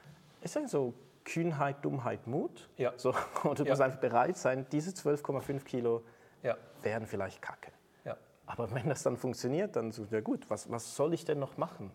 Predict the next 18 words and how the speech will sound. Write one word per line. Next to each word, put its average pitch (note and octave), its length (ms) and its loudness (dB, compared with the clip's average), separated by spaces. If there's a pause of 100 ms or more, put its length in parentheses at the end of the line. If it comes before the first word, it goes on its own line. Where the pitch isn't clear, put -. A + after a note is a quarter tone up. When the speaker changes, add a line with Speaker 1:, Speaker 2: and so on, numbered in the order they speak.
Speaker 2:
Ja. C3 100 0
Speaker 1:
Also A#2 120 -2
soll C3+ 180 4
ich C#3+ 80 -4
jetzt - 160 -2
noch A#2 140 -2
ein A#2 60 -6
bisschen A#2 260 -6
Tatort - 460 0
reinbringen? D3+ 800 -4
Nein. E3 200 -2 (160)
Also A2+ 160 -2
Speaker 2:
Ja. A#2+ 60 2
Speaker 1:
wenn's, B2+ 280 0
wenn's A#2 160 -2
funktioniert, B2+ 420 -4
also A2+ 140 -8
funktioniert's. - 600 -12